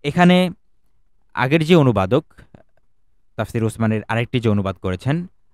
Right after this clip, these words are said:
আবুল বাশার মোহাম্মদ সাইফুল ইসলাম, যিনি ইসলামিক ফাউন্ডেশন থেকে অর্ধেক অনুবাদ করেছিলেন, উনি আবার এই পুরো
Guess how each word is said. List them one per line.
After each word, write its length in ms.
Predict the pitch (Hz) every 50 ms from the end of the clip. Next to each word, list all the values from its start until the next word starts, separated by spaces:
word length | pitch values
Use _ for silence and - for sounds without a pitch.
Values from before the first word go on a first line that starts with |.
| _ -
আবুল 180 | 107 117 123
বাশার 200 | 110 113 - 117
মোহাম্মদ 260 | 117 113 107 104 98
সাইফুল 260 | - - 92 90 95 95
ইসলাম, 320 | 92 - 110 127 170 202 - _ _ _ _ _ _ -
যিনি 380 | 107 101 98 92 87 82 - - _ _ _ _ _ _ _ _ _ _ -
ইসলামিক 420 | 123 117 - 135 135 139 147 143
ফাউন্ডেশন 480 | - 127 117 113 113 110 110 - 117 110
থেকে 200 | 107 101 - 98 -
অর্ধেক 340 | 107 113 117 110 135 127 -
অনুবাদ 240 | 110 104 92 92 - _
করেছিলেন, 340 | 92 90 - - 101 135 175 - _ _ _ _ _ _ _ _ _ _ _ _ _ _ _ _ _ _ _ -
উনি 200 | 170 180 196 208
আবার 180 | 196 196 196
এই 420 | 170 147 170 170 170 160 143 - _ _ _ _ _ _ _ _ _ _ _ -
পুরো 420 | 175 175 175 175 170 170 170 160